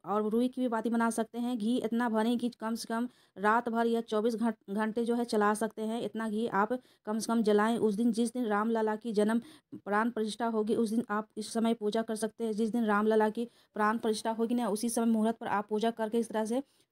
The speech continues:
चौबीस घंटे की आप संकल्प लेके घी के दीपक जरूर उस दिन प्रवेश कर सकते हैं। तो मैंने एक प्लेट में ना पुष्प रख लिया है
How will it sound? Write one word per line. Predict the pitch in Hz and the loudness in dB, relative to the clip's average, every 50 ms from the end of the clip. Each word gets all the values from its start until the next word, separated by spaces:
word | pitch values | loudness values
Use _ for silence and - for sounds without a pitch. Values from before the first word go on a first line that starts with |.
| _ | _
चौबीस | - 220 226 226 269 254 | -4 -2 0 0 0 0
घंटे | 254 233 220 220 226 226 | 2 0 2 2 0 0
की | 226 233 - | 0 0 2
आप | - 214 226 226 233 | 4 4 4 4 2
संकल्प | 233 - 220 214 214 - 226 233 226 233 | -2 -2 -2 -2 0 2 2 0 0 0
लेके | 220 220 220 240 240 233 | -4 -4 -4 -4 -6 -6
घी | 196 - - 220 233 | -6 -6 -4 -4 -2
के | - 247 214 | -2 -2 -2
दीपक | 220 220 220 220 220 220 | -2 -2 -2 -2 -4 -4
जरूर | 202 208 220 - | -4 -4 -2 -2
उस | 220 220 202 | -2 -2 -2
दिन | 208 226 220 | -2 -2 -4
प्रवेश | 208 - 208 208 214 214 - | -4 -4 -6 -6 -6 -8 -10
कर | - 208 208 | -10 -10 -6
सकते | 214 220 214 - 220 | -6 -6 -6 -6 -6
हैं। | 226 220 214 | -6 -4 -4
तो | 214 | -2
मैंने | 202 196 202 208 214 214 220 | -2 -2 -2 -2 -2 -4 -4
एक | 220 240 - _ _ _ _ _ _ 208 | -6 -8 -12 _ _ _ _ _ _ -4
प्लेट | 214 220 233 233 240 | -2 -2 -2 -2 -2
में | 233 220 | -4 -4
ना | 226 240 240 - | -4 -6 -6 -4
पुष्प | 208 220 214 220 | -4 -4 -2 -2
रख | 214 214 208 - | -2 -4 -4 -4
लिया | 214 214 208 202 | -2 -2 -2 -2
है | 214 226 | -2 -4